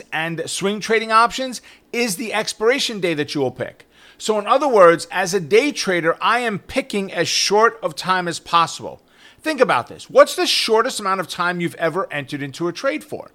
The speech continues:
I'm talking about an options trade, right? When we had just monthly options, I remember expiration Friday, I was teaching a live event.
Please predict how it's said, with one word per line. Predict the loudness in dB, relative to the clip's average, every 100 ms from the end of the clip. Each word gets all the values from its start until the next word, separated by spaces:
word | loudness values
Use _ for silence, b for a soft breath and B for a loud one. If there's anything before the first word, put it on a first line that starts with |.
| b b b -14
I'm | -2
talking | 2 2
about | 4
an | 6
options | 4 4 -4 -6
trade, | -6 -8 -10 _ b b b b -4
right? | -2 -2 -6
When | -2 0 0 -4
we | -4 -2
had | 2 4 4 2
just | 2 0 0
monthly | 0 4 4 4 -2 0
options, | 4 4 2 -6 -10 -12 -18 b b
I | 0
remember | 2 2 4 4 4 2 0 -2
expiration | -2 -2 2 4 4 0 -4
Friday, | 0 2 2 -2
I | -4
was | -4 -6
teaching | -6 -4 -4 -2
a | 0
live | 2 4 4 4 2
event. | 2 0 0 -8